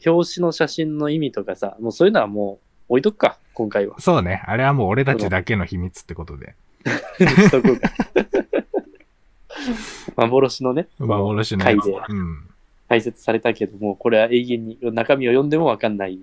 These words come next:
Speaker 2: そうですよ。
Speaker 1: みんな。でもあれだけは聞いときたいな、改めて。あの、なんで今回この紙の、もともとオカリンが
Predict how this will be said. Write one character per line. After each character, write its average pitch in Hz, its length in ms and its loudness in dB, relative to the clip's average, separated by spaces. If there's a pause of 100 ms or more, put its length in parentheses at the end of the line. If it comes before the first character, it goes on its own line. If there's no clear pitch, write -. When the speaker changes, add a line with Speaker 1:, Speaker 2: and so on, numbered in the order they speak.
(140)
Speaker 2:
そ 98 240 -6
う - 20 -2
で 85 80 -14
す - 120 -8
よ。 104 60 -4
Speaker 1:
み 101 60 -6
ん - 20 -10
な。 95 200 -8 (720)
で 151 80 0
も 131 140 4
あ - 40 4
れ 247 60 0
だ 311 100 -2
け 330 120 0
は - 60 0
聞 120 160 -4
い - 20 -2
と 113 100 -4
き 101 80 -14
た 101 100 -2
い 95 80 -6
な、 92 220 -8
改 95 160 -10
め 95 80 -10
て。 - 80 -12
あ 107 80 -8
の、 107 200 -12 (440)
な 226 160 6
ん 311 140 4
で 117 120 4
今 117 360 -4
回 98 300 0
こ 101 180 -8
の 98 160 -14
紙 104 320 -2
の、 104 120 -12
も 127 140 0
と 175 120 2
も 170 120 2
と 165 360 0
オ 151 100 0
カ 143 140 6
リ 120 120 -2
ン 104 140 -10
が 101 200 -6